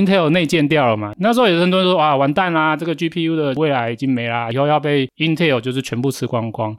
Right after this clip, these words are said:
诶，想不到，你看，nvidia它就是有办法找到一条路，它就是这个山不转路转，它就是转出来了。对，那所以我觉得有运气的成分在，可是我也不得不说，我觉得这家公司可能在转型，或者是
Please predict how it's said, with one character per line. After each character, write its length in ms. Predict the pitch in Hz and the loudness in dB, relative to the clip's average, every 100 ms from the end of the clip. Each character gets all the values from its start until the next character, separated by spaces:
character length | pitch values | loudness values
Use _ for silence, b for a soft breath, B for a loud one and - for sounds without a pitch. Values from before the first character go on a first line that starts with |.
| _ | _
诶， 240 | 143 196 | -2 0
想 200 | 175 113 | -2 -6
不 80 | 113 | -2
到， 180 | 147 139 | 0 0
你 60 | 113 | 0
看 220 | 135 117 | -2 -2
，nvidia 480 | 127 165 170 165 127 | 0 0 0 0 -2
它 100 | 135 | -2
就 80 | 143 | -2
是 100 | 175 | 0
有 80 | 120 | 0
办 100 | - | 2
法 160 | 143 117 | 0 0
找 180 | - | -2
到 120 | 110 135 | -2 -2
一 40 | |
条 180 | 123 107 | -2 -4
路， 220 | 123 107 B B B _ | -4 -4 B B B _
它 80 | 160 | -4
就 100 | 165 | -2
是 120 | 165 | -2
这 100 | 170 | 0
个 100 | 160 | -2
山 220 | - 214 | 0 0
不 100 | 254 | 0
转 200 | 175 131 | 0 0
路 200 | 202 233 | 2 2
转， 240 | 160 113 123 | 0 -2 -2
它 100 | 196 | -2
就 80 | |
是 120 | 247 240 | 0 0
转 200 | 143 131 | 0 2
出 160 | 214 | 2
来 180 | 175 139 | 2 2
了。 180 | 127 110 _ | 0 -4 _
对， 180 | 117 104 | -10 -8
那 120 | 113 120 | -6 -2
所 160 | 131 | 0
以 360 | 131 117 107 110 _ | 0 0 -4 -12 _
我 120 | 147 | 0
觉 80 | 285 | 2
得 40 | |
有 100 | 240 | 2
运 140 | 262 - | 2 2
气 100 | 254 | 2
的 60 | |
成 160 | 208 156 | 0 0
分 160 | 190 165 | 2 2
在， 220 | 165 135 | 2 0
可 120 | 123 | 0
是 100 | 127 | 0
我 160 | 175 156 | 2 4
也 80 | 131 | 2
不 140 | 156 | 0
得 100 | 131 | -2
不 120 | 120 | -4
说， 160 | 127 135 | -2 0
我 100 | 113 | 0
觉 160 | 117 110 | -4 -4
得 100 | 113 | -2
这 120 | 160 | -2
家 100 | 170 | 0
公 220 | 170 170 | 0 0
司 140 | 156 156 | 0 -2
可 140 | 117 | -2
能 160 | 110 110 | -4 -2
在 220 | 143 131 _ | 0 -2 _
转 340 | - 160 135 135 | -4 -2 2 0
型， 400 | - 147 180 185 | 2 0 2 0
或 160 | 233 190 | 0 0
者 120 | 131 | -2
是 380 | 170 165 143 | 0 0 -2